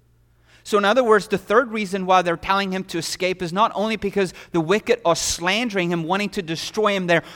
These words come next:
lurking in the dark, but the third reason is the foundations are destroyed. Now, now what do they mean by foundations? I, I think the best way to look at it is this foundations appears to be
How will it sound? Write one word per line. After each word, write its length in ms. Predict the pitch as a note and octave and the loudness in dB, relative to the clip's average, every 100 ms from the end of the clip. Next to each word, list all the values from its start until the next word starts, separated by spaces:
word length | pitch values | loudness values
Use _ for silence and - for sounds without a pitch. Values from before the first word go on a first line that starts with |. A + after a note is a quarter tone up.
| - | -8
lurking 640 | D3+ D#3+ G3 A#3+ C4 A3 - | 0 6 8 6 0 -6 -2
in 300 | G3 G3 F3+ | -2 -2 -2
the 100 | F3 | -4
dark, 600 | B2+ - A#3 G#3+ C#3+ - - - | -4 4 8 10 8 6 -4 -12
but 100 | G#3 | 0
the 80 | G#3 | 0
third 360 | - A#3+ C#4 | 6 6 6
reason 340 | A3 A3 F#3+ G#3 | 4 0 0 0
is 140 | G3+ | -2
the 120 | - | 0
foundations 1040 | G#3 G#3+ G3 F3+ G#3+ A3+ C#4 - C4 A#3+ - - | 2 4 4 2 4 4 2 -2 -4 -4 -4 4
are 460 | G3+ G3+ G3 G3 - - _ | 10 12 10 6 -4 -20 _
destroyed. 640 | F3 - - G3 G3+ D3 | -4 -4 -4 2 4 6
Now, 160 | E3 F#3+ | 2 0
now 120 | G#3+ | 0
what 160 | A3+ E4 | 0 0
do 60 | E4 | 0
they 160 | D4 | 0
mean 320 | A3 F#3+ G#3+ | 0 -2 -2
by 300 | F#3+ E3+ E3+ | 2 4 4
foundations? 1120 | E3 F#3+ D#3 C#3 A#2 C#3 C#3 - A2+ _ - - _ _ _ - - | 2 0 0 0 0 0 0 -6 -12 _ -20 -20 _ _ _ -20 -4
I, 200 | D3 G3+ | 2 2
I 20 | |
think 240 | - D#4 | 2 -2
the 60 | B3+ | -2
best 340 | E3 G#3+ B3 | 4 4 4
way 120 | C4 A#3+ | 0 0
to 180 | - | -4
look 340 | E3+ E3+ A3+ A#3+ | -4 2 2 4
at 140 | G3 | 2
it 180 | D#3+ D#3+ | 2 2
is 160 | F#3 - - - | -2 -4 -12 2
this 180 | B3 | 2
foundations 840 | - C#4 A#3+ F3+ G3+ A3 A3+ A3 - | 4 2 2 4 4 2 -2 -6 -6
appears 480 | F3 - - B3+ D4 | -8 -8 -4 -2 -4
to 160 | - G3 | -6 -6
be 240 | G#3 | -6